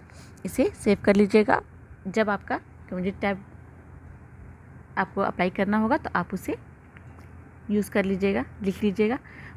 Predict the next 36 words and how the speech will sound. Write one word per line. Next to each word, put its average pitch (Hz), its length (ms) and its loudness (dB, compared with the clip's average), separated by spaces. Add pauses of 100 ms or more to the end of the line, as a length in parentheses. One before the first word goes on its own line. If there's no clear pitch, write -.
(120)
उसके 214 200 -6
बाद 208 200 2
यहाँ 208 260 6
से 214 160 0
हमें 220 240 2 (440)
सेंड 196 280 4
कर 175 180 4
देना 170 240 2
है। 180 200 -2 (640)
ये 196 140 4
जो 190 140 2
ऑप्शन 208 300 0
है - 140 2
एरो 190 260 2 (280)
राइट 180 220 -2
साइड 185 140 0
में 190 120 -2
ऊपर - 260 -2
में 190 140 0
है, 247 100 0 (600)
उसे 196 180 -2
आप - 100 0 (360)
सेंड 196 280 0
कर 202 140 2
दीजिएगा। 208 440 0 (640)
वो 254 180 0 (140)
कम्युनिटी 190 300 0
टैब 226 220 0 (180)
के 294 80 -2
लिए 330 140 0
अप्लाई 185 400 -4
हो 190 200 -2
जाएगा 208 420 0
आपका। 220 300 -6 (640)
उसके 233 200 -8
बाद 240 180 0